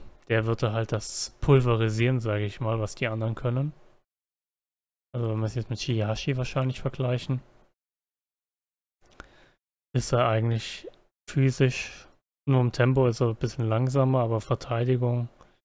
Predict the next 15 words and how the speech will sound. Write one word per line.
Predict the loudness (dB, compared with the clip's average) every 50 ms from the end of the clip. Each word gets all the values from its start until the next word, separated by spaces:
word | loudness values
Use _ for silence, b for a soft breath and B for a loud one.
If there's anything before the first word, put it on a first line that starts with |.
| _ _ _ _ _ _ _ _ _ _ 0
Physis | 0 0 0 0 0 -2 -2 -2 -6 -8 -10 -10 -12 -16 -20 _ _ _ _ _ _ _ _ _ _ _ _ _ _ _ _ _ _ _ _ _ _ _ -4
bringt | 0 0 2 2 0
er | 0
da | 0 0 -2
einfach | -2 -2 -4 -4 -8 -8
deutlich | -2 0 0 2 2 2 0 -2 -2 -2 -2
mehr | -2 0
mit, | 0 0 0 -2
ist | -4 -6 -4
mental | -4 -4 -2 -2 0 0 0 2
deutlich | 2 2 2 2 0 -2 -4 -4
besser, | -4 -2 -2 -2 0 -4 -6 -4
technisch | -2 -2 -2 -2 -2 -4 -6 -6 -6 -12 -8
deutlich | -4 -2 -2 -2 -2 -4 -6 -6
besser. | -6 -4 -4 -4 -2 -4 -4 -4